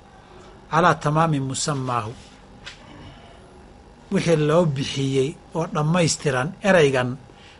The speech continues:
wax laalay wixii tusayey oo dhammaystiran markuu tusayey loola jeedo. Mutaabaqatun way, way isdabooleen. Ereygan la isticmaalay ulajeedada laga leeyahay iyo wixii loogu talagalay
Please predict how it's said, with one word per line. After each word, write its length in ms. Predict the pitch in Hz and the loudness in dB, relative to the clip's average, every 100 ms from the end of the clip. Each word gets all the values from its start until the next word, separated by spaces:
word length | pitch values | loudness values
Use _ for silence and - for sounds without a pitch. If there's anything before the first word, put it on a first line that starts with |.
| - | -6
wax 140 | 180 185 | 0 4
laalay 420 | 170 156 151 151 | 6 6 6 4
wixii 420 | 175 - 151 143 123 | 0 -2 -2 -2 -2
tusayey 540 | 196 190 156 131 123 135 - - | -4 -2 0 -2 -2 -6 -10 -10
oo 100 | 175 | -6
dhammaystiran 760 | 170 156 185 143 - 147 135 160 | -2 2 2 2 -2 -4 -2 -2
markuu 400 | 160 - 151 139 - | -2 -4 -6 -6 -6
tusayey 440 | 165 - 156 151 | -4 0 0 0
loola 300 | 143 156 170 | 0 0 0
jeedo. 380 | 165 143 127 120 - - - - - - - - - - - - - - | 0 2 2 0 -6 -16 -20 -20 -20 -20 -20 -20 -20 -20 -20 -20 -16 -10
Mutaabaqatun 760 | 165 160 156 175 - 127 - 156 | -4 2 6 6 4 -2 -4 -2
way, 120 | 131 | 0
way 160 | 147 | 0
isdabooleen. 640 | 147 - 127 117 120 117 113 - - - - - - - - - - 214 | -2 -4 -6 -4 -4 -4 -6 -14 -20 -20 -20 -20 -20 -20 -20 -20 0 6
Ereygan 300 | 214 180 165 | 6 6 4
la 40 | 147 | 4
isticmaalay 680 | 131 - 147 139 143 143 165 | 0 -2 -4 0 2 2 0
ulajeedada 580 | 147 131 - 147 196 156 | -2 -2 -2 2 2 2
laga 200 | 135 139 | 0 0
leeyahay 220 | 123 104 - - - - - - - - - - - - - - | -2 -4 -10 -18 -20 -20 -20 -20 -20 -20 -20 -20 -20 -20 -20 -6
iyo 200 | 220 185 180 | 2 6 10
wixii 360 | 226 196 196 180 | 10 10 8 6
loogu 340 | 170 170 214 | 8 6 4
talagalay 600 | 202 175 160 156 170 160 | 2 2 2 2 4 2